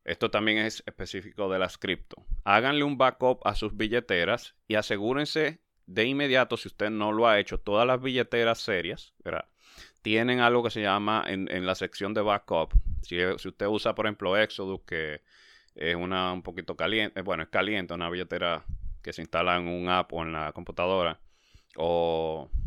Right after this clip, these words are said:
Jax o cualquiera de esas, o Trust Wallet,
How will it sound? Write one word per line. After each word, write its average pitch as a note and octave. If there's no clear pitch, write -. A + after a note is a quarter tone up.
Jax G2+
o E2
cualquiera G2
de G#2
esas, -
o E2
Trust G#2+
Wallet, G#2